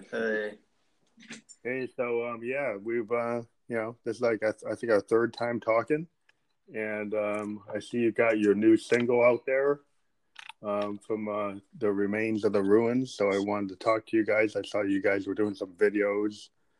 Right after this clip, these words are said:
Speaker 1: Oh, yeah.
Speaker 2: on Instagram, so I just wanted to get in touch with you guys again, 'cause we had talked to you about,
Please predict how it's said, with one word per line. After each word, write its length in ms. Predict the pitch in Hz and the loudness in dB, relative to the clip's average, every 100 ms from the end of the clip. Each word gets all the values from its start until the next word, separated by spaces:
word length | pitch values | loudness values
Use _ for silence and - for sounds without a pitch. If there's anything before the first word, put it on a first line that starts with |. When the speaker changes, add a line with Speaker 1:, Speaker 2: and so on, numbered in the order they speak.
| _ | _
Speaker 1:
Oh, 120 | - 107 | -4 0
yeah. 220 | 107 107 | 2 2
Speaker 2:
on 60 | |
Instagram, 720 | 98 101 - 110 107 113 117 - | 0 -4 -6 -4 -2 -4 -8 -10
so 220 | - 110 | 0 2
I 40 | |
just 140 | 101 101 | 2 -2
wanted 240 | 107 101 | -2 0
to 80 | 104 | 0
get 220 | 110 113 | 2 -2
in 80 | 107 | -2
touch 260 | - 110 104 | -4 -4 -4
with 100 | 113 | -4
you 100 | 104 | 2
guys 280 | 104 101 | 2 2
again, 320 | 90 101 110 120 | -2 -2 0 -2
'cause 140 | 104 | -4
we 140 | 98 101 | -2 -2
had 100 | - | 0
talked 320 | 110 107 - | -4 -4 -6
to 80 | 107 | -2
you 80 | |
about, 380 | 101 98 101 101 | -2 0 -2 -4